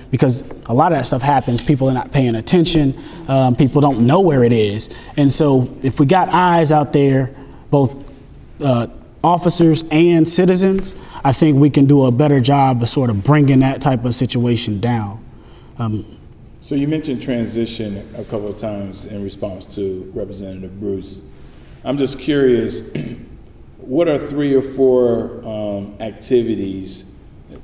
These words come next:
Speaker 2: that will be part of your transition plan to ensure a smooth transition from the county to cityhood?
Speaker 1: So my, my background is, is business law,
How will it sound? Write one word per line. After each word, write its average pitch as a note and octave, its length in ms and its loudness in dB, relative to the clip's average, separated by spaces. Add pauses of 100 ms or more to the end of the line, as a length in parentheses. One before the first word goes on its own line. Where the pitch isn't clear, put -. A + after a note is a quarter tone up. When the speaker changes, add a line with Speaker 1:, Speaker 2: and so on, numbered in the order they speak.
Speaker 2:
that A2+ 280 0
will G#2+ 140 -4
be G#2+ 220 -6
part A#2 340 -2
of G#2+ 240 -6
your A2 100 -2
transition G#2 680 -10
plan G2 520 -10
to G#2 120 -10
ensure G#2 580 -6 (380)
a G2+ 140 -4
smooth B2 440 -2
transition G#2+ 540 -8
from G2 200 -10
the F#2+ 80 -8
county G2+ 520 -10 (300)
to G#2 140 -8
cityhood? F2 600 -8 (800)
Speaker 1:
So E3 400 4 (680)
my, G3 140 4
my G3+ 180 4
background E3 800 2
is, B2 480 0 (200)
is B2 360 0 (420)
business B2+ 400 2
law, G2 240 -8